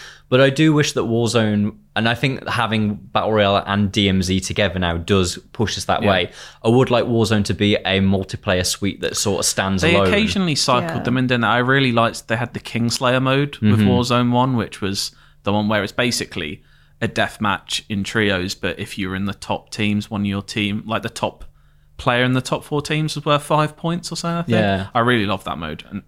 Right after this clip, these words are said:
Speaker 1: I just like the idea of, like, the, with, with them doing that for mobile, it's like you can either play something that's longer or you can play something that's quite snackable. And it is nice to, after you've done, like, a couple of big, long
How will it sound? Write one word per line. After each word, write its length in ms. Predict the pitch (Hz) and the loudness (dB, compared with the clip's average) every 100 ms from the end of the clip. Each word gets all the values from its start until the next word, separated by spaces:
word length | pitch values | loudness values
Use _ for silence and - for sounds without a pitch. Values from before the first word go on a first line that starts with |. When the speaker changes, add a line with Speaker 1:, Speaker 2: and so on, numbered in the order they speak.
| _ | _
Speaker 1:
I 80 | 127 | -2
just 280 | 131 160 - | -2 -2 0
like 140 | 160 | 2
the 100 | 139 | 4
idea 300 | 127 123 120 | 2 4 2
of, 80 | 113 | 4
like, 160 | 107 104 | 2 2
the, 180 | 120 - | 0 0
with, 240 | 123 135 | 0 0
with 220 | 120 123 123 | 2 -2 0
them 100 | 120 | 0
doing 200 | 120 113 | 2 2
that 180 | - | -2
for 80 | - | -2
mobile, 500 | 110 113 101 92 87 | 2 2 2 2 2
it's 160 | 87 - | 0 -2
like 80 | 90 | -4
you 60 | 107 | -2
can 120 | 120 | -2
either 160 | 123 | -2
play 180 | 120 123 | -2 -2
something 340 | 117 117 107 110 | 0 -2 -2 -2
that's 180 | 90 | -2
longer 440 | 123 123 117 101 90 | 2 2 2 2 0
or 160 | 80 95 | 0 -2
you 80 | |
can 140 | 92 101 | -4 -4
play 140 | 107 | -4
something 240 | 98 107 107 | -2 -4 -6
that's 140 | - | -6
quite 180 | - - | -4 -2
snackable. 720 | - 110 104 131 131 156 - - - - | -2 -2 -4 -4 -2 -4 -6 -16 -20 -6
And 140 | 120 127 | -2 -2
it 80 | 139 | 0
is 180 | 131 | 0
nice 300 | 131 127 127 - | 2 0 0 0
to, 160 | 107 | 0
after 220 | 107 - | 0 0
you've 140 | 107 92 | -2 0
done, 160 | 110 | 0
like, 160 | 107 98 | 0 -2
a 20 | |
couple 280 | - 104 107 | -4 -6 -4
of 160 | 90 - | -6 0
big, 300 | 104 98 95 | 2 2 0
long 420 | 95 95 95 92 | 0 2 4 2